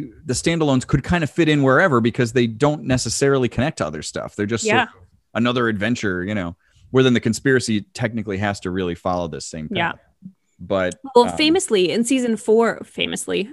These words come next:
Speaker 2: I don't know how famous it is, but famously to me, <laughs> um, in season four, Scully gets cancer and they,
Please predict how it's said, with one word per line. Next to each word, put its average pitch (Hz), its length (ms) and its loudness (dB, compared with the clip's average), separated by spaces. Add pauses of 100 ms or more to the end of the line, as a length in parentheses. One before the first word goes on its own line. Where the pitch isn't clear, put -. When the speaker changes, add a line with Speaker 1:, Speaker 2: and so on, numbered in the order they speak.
(180)
Speaker 2:
I 226 60 0
don't 202 100 0
know 185 80 0
how 190 120 0
famous 196 360 -6
it 185 60 -6
is, - 200 -6
but 208 180 -4
famously 254 600 2
to 226 120 -4
me, 220 400 2 (140)
<laughs> 247 140 -12
um, 330 500 6
in 277 260 6
season 285 440 4
four, 226 480 0 (340)
Scully 254 460 2
gets 202 220 2
cancer 220 560 0
and 214 300 0
they, 202 540 4